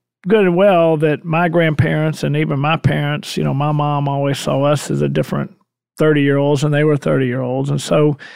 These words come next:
this is, this is the way we go forward. But I think, you know, Mom's upbringing in, in rural West Tennessee was a huge part. She had sacrificed her whole life, and, and being the youngest of seven kids or six kids, she had, people had sacrificed for her.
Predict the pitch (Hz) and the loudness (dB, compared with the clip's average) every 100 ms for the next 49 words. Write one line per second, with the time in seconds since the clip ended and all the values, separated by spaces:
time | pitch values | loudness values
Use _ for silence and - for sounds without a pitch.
0 | - _ - 202 202 226 190 - 220 208 | -20 _ -2 -2 0 0 0 -4 -4 -2
1 | 180 196 175 175 165 156 151 139 - 143 | 0 -2 0 2 4 2 2 0 -2 -2
2 | 135 147 160 165 156 185 175 - - - | -2 0 2 2 0 0 0 -2 -12 -18
3 | - _ _ _ _ _ 180 170 160 170 | -20 _ _ _ _ _ 0 2 4 4
4 | 175 151 165 170 165 165 165 165 156 143 | 4 2 0 2 2 2 0 0 0 -2
5 | 147 143 139 147 160 147 151 139 - 147 | -4 -4 0 4 4 4 2 0 -2 -2
6 | 131 151 151 151 175 165 - - - 151 | -2 0 2 2 0 -2 -10 -8 -2 0
7 | 135 165 151 - - 143 147 - 175 165 | 2 2 2 0 -2 -2 0 0 2 0
8 | 151 - 139 147 147 151 147 170 147 160 | -2 -4 -4 -2 -2 -2 -2 0 0 0
9 | 156 147 156 - - 190 147 147 147 143 | 0 0 0 -4 -10 -4 -4 -2 -2 2
10 | 156 151 143 147 151 156 - 139 - - | 2 2 2 2 2 0 0 -4 -4 0
11 | 165 156 135 160 147 151 156 143 - 151 | 0 0 -2 0 0 0 -2 -4 -4 -6
12 | - 151 147 - 170 165 151 - - - | 0 2 2 2 2 2 0 -6 -16 -20
13 | _ _ - - 190 180 165 - 175 165 | _ _ -6 0 2 4 2 2 0 0
14 | 160 170 160 - 151 160 220 208 151 | 0 2 2 0 0 2 2 0 -4